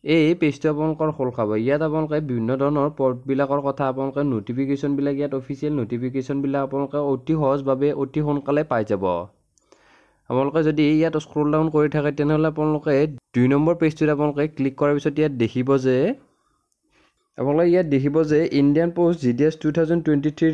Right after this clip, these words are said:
ৰিক্ৰুটমেণ্ট চল্লিছ হাজাৰ আঠশ ঊনানব্বৈটা পদৰ বাবে আপোনালোকে এপ্লাই কৰিব পাৰে। আৰু বিভিন্ন ধৰণৰ পদসমূহ থাকিব, বি পি এম, এ বি পি এম আৰু জি ডি এছ, এনেকুৱা ধৰণৰ আপোনালোকৰ পদবিলাক থাকিব। আৰু আপোনালোকৰ ইয়াত কোনো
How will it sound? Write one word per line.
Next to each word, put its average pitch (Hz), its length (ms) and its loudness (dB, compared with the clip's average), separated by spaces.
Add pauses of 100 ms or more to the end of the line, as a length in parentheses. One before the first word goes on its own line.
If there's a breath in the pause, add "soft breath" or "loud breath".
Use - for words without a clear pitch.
ৰিক্ৰুটমেণ্ট 143 640 0 (100)
চল্লিছ 151 380 4
হাজাৰ 160 260 0 (200)
আঠশ - 260 -6 (440)
ঊনানব্বৈটা 151 640 2
পদৰ 151 260 2
বাবে 156 180 2
আপোনালোকে 151 340 -2 (100)
এপ্লাই 139 260 0
কৰিব 131 160 0 (120)
পাৰে। 110 180 0
আৰু 131 120 0 (180)
বিভিন্ন 135 200 2 (100)
ধৰণৰ 156 280 -2
পদসমূহ 143 400 0
থাকিব, 147 220 2 (200)
বি 117 180 2
পি 135 160 -4
এম, 151 60 0 (120)
এ - 100 -2
বি 139 180 2
পি 147 100 0 (200)
এম 156 120 0 (460 soft breath)
আৰু 143 120 4 (220)
জি 113 180 2
ডি 131 160 2
এছ, 160 160 0
এনেকুৱা 151 280 2
ধৰণৰ 151 200 2
আপোনালোকৰ 147 480 0 (220)
পদবিলাক 139 500 0
থাকিব। 139 200 0 (100)
আৰু 147 80 2 (100)
আপোনালোকৰ 156 380 0
ইয়াত 165 220 2
কোনো 143 120 2